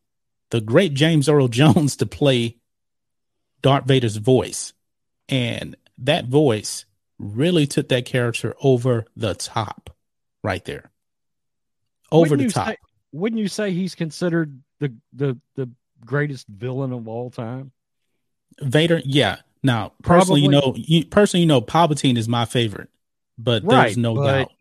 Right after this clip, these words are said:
Speaker 2: Darth Vader, I mean, in
Speaker 1: Easily.
Speaker 2: the, in, in the echelon of pop culture, I would say Darth Vader's considered the, the greatest villain of all time. You know,
Speaker 1: Yeah.
Speaker 2: I mean, I know th-, I know there's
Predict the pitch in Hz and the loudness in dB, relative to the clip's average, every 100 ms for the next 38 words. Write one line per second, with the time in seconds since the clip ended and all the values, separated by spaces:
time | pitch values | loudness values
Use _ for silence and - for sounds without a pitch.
0 | 180 147 123 185 196 123 180 175 135 123 | -20 -10 2 4 4 2 0 0 0 -2
1 | 131 127 120 127 156 143 135 139 - - | -2 -4 -6 -2 2 2 2 -2 -8 -14
2 | - 170 180 _ _ - 175 190 185 165 | -6 -6 -8 _ _ -6 -2 -2 -4 -4
3 | 202 247 - 226 196 196 185 175 151 - | -2 -2 -2 -6 -4 -2 -2 -4 -6 -10
4 | - 190 180 - - 185 156 - 117 104 | -2 0 0 -6 -2 0 0 -6 -14 -14
5 | _ _ _ _ _ _ - 220 320 269 | _ _ _ _ _ _ -8 -4 -4 -4
6 | 233 226 165 202 175 165 208 214 - 170 | -4 0 2 2 2 -4 -4 -8 -8 -8
7 | - 160 202 175 175 170 _ - 147 147 | -6 -6 -6 -6 -8 -8 _ -14 -8 -4
8 | 180 175 135 117 147 190 185 160 151 185 | -4 -6 -10 -8 -8 -8 -10 -12 -14 -12
9 | 185 196 220 - _ _ _ _ _ 160 | -12 -12 -12 -20 _ _ _ _ _ -4
10 | 190 190 208 202 220 226 220 202 196 226 | 0 2 2 0 0 0 0 0 -2 0
11 | 233 175 | 2 0